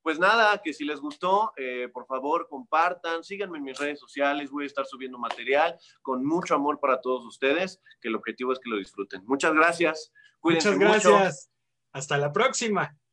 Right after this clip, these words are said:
Speaker 1: Venga. ¡Woo!
Speaker 2: Y nosotros continuamos, por supuesto, aquí en Witsi T V con lo más espectacular. Y déjenme darle una información muy importante que me hacen llegar de Televisa,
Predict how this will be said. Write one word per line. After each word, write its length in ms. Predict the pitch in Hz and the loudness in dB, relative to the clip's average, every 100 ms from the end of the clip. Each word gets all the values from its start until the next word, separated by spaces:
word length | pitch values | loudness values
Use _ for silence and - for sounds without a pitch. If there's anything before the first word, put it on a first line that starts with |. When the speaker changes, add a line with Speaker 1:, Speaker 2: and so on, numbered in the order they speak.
| _ _ | _ _
Speaker 1:
Venga. 360 | 180 170 143 101 - _ | 2 2 -2 -4 -10 _
¡Woo! 160 | 370 554 508 185 | 6 8 8 6
Speaker 2:
Y 40 | |
nosotros 500 | 208 202 254 262 240 | 4 2 2 4 4
continuamos, 600 | 220 208 214 226 226 214 | 4 4 4 4 4 2
por 160 | 196 156 | 0 0
supuesto, 400 | 185 180 196 196 | 0 2 4 2
aquí 220 | 190 196 | 2 2
en 80 | 196 | 2
Witsi 340 | 196 202 190 | 0 -2 -4
T 120 | 175 165 | -2 0
V 160 | 185 | 0
con 160 | 185 165 | -2 -2
lo 100 | 156 | -2
más 220 | 175 170 | -4 -6
espectacular. 760 | 151 156 147 143 147 156 190 196 _ - | -8 -12 -12 -14 -6 0 0 -2 _ 0
Y 100 | 175 | 2
déjenme 340 | 214 233 196 | 2 0 0
darle 400 | 185 196 208 208 | 2 6 4 4
una 420 | 214 180 196 190 185 | -2 0 2 2 0
información 600 | 151 156 151 147 175 180 | -2 -2 0 0 0 0
muy 180 | 175 180 | 0 0
importante 800 | 175 147 - 165 160 170 175 - _ | 0 -4 -2 -4 -2 -6 -8 -12 _
que 140 | - 139 | -6 -2
me 80 | |
hacen 260 | 156 180 170 | 0 -2 0
llegar 400 | 143 135 160 - | 2 2 0 -2
de 360 | 151 139 151 156 | -4 0 0 0
Televisa, 720 | 147 123 120 147 147 143 208 | -6 -6 -6 -8 -8 -6 -8